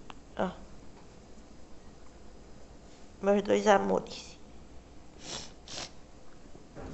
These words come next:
Ai, bem que Deus me deu dois pés, viu, gente? Que aí é um pra cada uma. E os dois braços pra minha pequena,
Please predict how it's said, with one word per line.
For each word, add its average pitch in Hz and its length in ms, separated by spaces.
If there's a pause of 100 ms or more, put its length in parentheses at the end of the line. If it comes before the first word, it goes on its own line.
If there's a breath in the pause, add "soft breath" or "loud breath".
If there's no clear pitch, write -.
(120)
Ai, - 380
bem 196 220
que - 100
Deus 233 200
me 240 80
deu 226 160
dois 294 280
pés, 190 340
viu, 247 220
gente? - 360 (600 soft breath)
Que 226 80
aí 190 240
é 202 120
um 202 120
pra 302 120
cada - 360
uma. 233 360 (1000 loud breath)
E 233 120
os 254 100
dois 269 180
braços - 220
pra 285 140
minha 294 120
pequena, 285 640